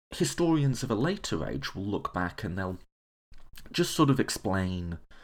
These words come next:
you know, how it was all in the self-interest or whatever. Or maybe they won't. Maybe historians of a future age will be looking back with a radically different paradigm of the world,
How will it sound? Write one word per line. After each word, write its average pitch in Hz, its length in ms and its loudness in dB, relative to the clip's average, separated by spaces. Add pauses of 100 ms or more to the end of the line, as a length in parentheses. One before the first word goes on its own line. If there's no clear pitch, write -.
(420)
you 147 160 4
know, 65 340 -2 (520)
how 90 180 0
it - 100 0
was 92 140 -2
all 85 200 2
in 82 160 -4
the 78 60 -4
self-interest 85 960 -2
or 71 60 -2
whatever. 82 600 2 (320)
Or 147 80 6
maybe 202 320 4
they 98 120 2
won't. 220 300 0
Maybe 117 400 4 (140)
historians 107 640 0
of 87 100 -2
a 85 60 0
future - 680 -2
age - 280 -8 (920)
will 110 120 4
be 113 120 4
looking 113 400 2
back - 360 -4
with 107 160 0
a 104 60 2
radically - 720 -6
different - 600 -4
paradigm - 580 -4
of - 160 -12
the - 80 -4
world, - 420 -8